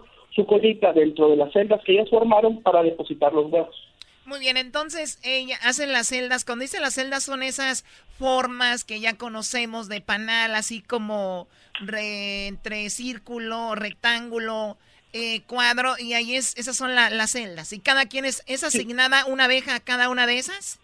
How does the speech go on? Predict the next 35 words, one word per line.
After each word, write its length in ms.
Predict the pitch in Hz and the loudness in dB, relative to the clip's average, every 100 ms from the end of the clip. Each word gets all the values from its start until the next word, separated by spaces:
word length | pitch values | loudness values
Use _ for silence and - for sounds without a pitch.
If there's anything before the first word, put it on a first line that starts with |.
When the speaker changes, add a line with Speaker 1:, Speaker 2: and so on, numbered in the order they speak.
| - | 2
Speaker 1:
Ah, 200 | 294 320 | 4 4
con 120 | 226 | 4
un 100 | 254 | 6
huevito 360 | 254 247 254 233 - | 6 6 6 4 4
dentro 320 | 190 185 185 | 0 2 -2
de 100 | 180 | 2
cada 220 | 196 214 | 4 6
una 200 | 226 233 | 6 6
de 100 | 226 | 6
esas. 180 | 220 226 - - - | 4 2 -2 -16 -8
Es 180 | - 202 | 2 6
un 100 | 262 | 6
hexágono, 500 | 247 - 220 196 160 _ - | 6 6 6 4 0 _ -2
son 180 | 208 220 | 2 2
hexágonos 460 | 226 226 226 220 | 6 6 6 4
y 40 | 185 | 4
Speaker 2:
Hexágonos, 600 | 202 214 226 208 185 - | 6 8 6 2 -6 -10
Speaker 1:
son 120 | 151 | 2
Speaker 2:
sí. 60 | 180 | 2
Speaker 1:
perfectos. 360 | - 220 220 - _ - | 6 4 4 -12 _ 2
Ajá, 280 | 202 214 - | 4 4 4
son 140 | 220 | 2
hexágonos 440 | 226 247 240 233 | 6 6 6 6
y 60 | 226 | 2
son 160 | 202 196 | 0 4
perfectos, 480 | 214 240 226 262 - | 4 4 4 2 2
y 100 | 196 | 6
la, 180 | 185 - - - - | 6 4 -4 -20 2
y 180 | 175 185 | 4 6
ya 120 | 196 | 6
al 80 | 220 | 8
momento 420 | 262 269 240 185 | 8 6 4 4
que 120 | 165 | 6
la 100 | 151 | 8
obrera 400 | 147 190 214 160 | 8 8 6 4